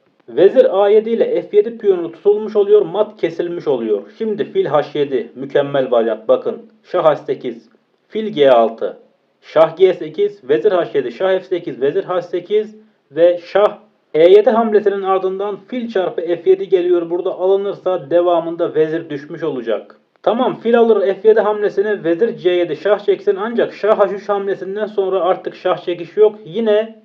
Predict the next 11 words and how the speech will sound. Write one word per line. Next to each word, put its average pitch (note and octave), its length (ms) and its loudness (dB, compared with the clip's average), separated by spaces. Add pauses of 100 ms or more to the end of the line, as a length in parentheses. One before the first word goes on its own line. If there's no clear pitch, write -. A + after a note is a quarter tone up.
yedinci F3 360 -2
yatayda F3+ 420 0
vezir E3 280 -4
var, F#3+ 360 0
yine G3 220 -6
alınamıyor D#3 540 -4
arkadaşlar. D3+ 640 -6
Devamında D3 500 -2
yine E3 300 -8
vezir C3+ 280 0
düşüyor. G#2 340 -10